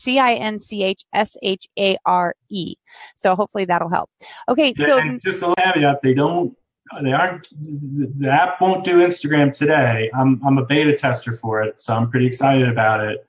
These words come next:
Speaker 2: But
Speaker 1: Gotcha.
Speaker 2: it will very soon, I think, in the next month, I think they're gonna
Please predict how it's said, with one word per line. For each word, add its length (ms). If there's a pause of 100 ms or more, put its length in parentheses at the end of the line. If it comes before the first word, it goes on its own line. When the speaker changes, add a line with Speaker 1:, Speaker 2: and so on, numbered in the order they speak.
(220)
Speaker 2:
But 220
Speaker 1:
Gotcha. 220
Speaker 2:
it 80
will 600
very 300
soon, 680
I 100
think, 380 (460)
in 140
the 80
next 280
month, 340
I 160
think 180
they're 140
gonna 240